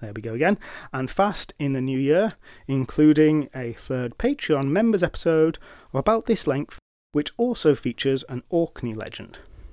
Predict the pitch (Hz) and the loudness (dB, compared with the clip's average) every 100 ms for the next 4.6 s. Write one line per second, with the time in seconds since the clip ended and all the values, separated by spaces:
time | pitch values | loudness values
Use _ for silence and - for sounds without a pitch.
0 | - - - - _ _ _ _ _ - | -20 -20 -20 -20 _ _ _ _ _ -6
1 | 156 147 - 170 202 180 185 156 156 - | -4 -2 2 4 4 2 2 4 2 2
2 | 156 143 139 131 127 - 156 - 135 - | 2 2 2 0 -2 0 -2 -2 -6 -2
3 | 160 185 196 202 143 143 143 131 - 127 | -2 -2 -2 -4 -2 -2 -2 -4 -6 -8
4 | - - 151 156 202 | -6 -4 -2 -2 -4